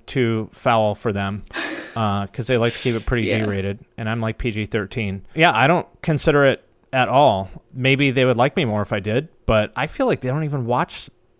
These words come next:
Speaker 1: anything other than the ad.
Speaker 2: Uh, the brands or?
Speaker 1: Yeah.
Speaker 2: Oh, yeah, yeah. When I, when I s-, send in the, the thing, I,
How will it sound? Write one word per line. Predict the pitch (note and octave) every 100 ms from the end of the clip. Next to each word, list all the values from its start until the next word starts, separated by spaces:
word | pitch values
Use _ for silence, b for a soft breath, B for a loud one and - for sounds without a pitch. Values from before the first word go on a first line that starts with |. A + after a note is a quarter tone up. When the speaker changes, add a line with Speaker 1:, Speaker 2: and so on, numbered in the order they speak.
| -
Speaker 1:
anything | C3 B2 - G#2+
other | F#2+ A2 A2
than | G2+ G#2 G2 F#2 - -
the | -
ad. | F#3 B2 E3+ - G3
Speaker 2:
Uh, | G3+ F#3
the | F3
brands | F#3 G3 C#4 F4
or? | - G3 E3 G3+ -
Speaker 1:
Yeah. | C3+ F3+ D3 F2+ -
Speaker 2:
Oh, | - C#4+
yeah, | D#4+ A3+
yeah. | G#3+ A3 F#3+ -
When | G3+ A#3
I, | B3+ B3 G#3+
when | G#3+
I | A#3 A3+
s-, | A3
send | - - - A3 A#3
in | A#3+ A#3 A3+ C4+ -
the, | G#3+ F3+
the | F#3
thing, | G3 G#3 A#3 C4+
I, | G3 -